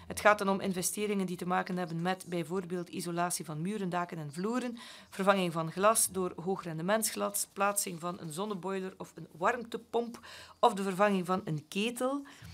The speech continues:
Het gaat hier om een jaarlijkse C O twee reductie die op drie miljoen driehonderdvierentwintigduizend ton C O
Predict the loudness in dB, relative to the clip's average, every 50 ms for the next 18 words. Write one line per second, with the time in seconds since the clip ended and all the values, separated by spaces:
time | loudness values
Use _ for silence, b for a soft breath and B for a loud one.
0 | B B B B B -8 -4 4 6 4 6 6 2 0 0 2 2 2 4 6
1 | 6 6 6 6 2 -2 -2 -2 0 0 0 -2 -2 -2 -2 -2 -2 -2 -2 -4
2 | -6 -6 -4 -6 -6 -2 -2 -2 -2 -2 -4 -2 -4 -2 -2 -2 -4 -4 -4 -6
3 | -4 -2 0 2 2 2 2 2 2 0 0 0 0 0 0 -2 -6 -6 -4 -4
4 | -4 -4 -4 -4 -4 -4 -4 -8 -4 -2 -2 -2 0 -2 -4 -6 -2 -2 -2 -2
5 | -2 -4 -4 -4 -4 -4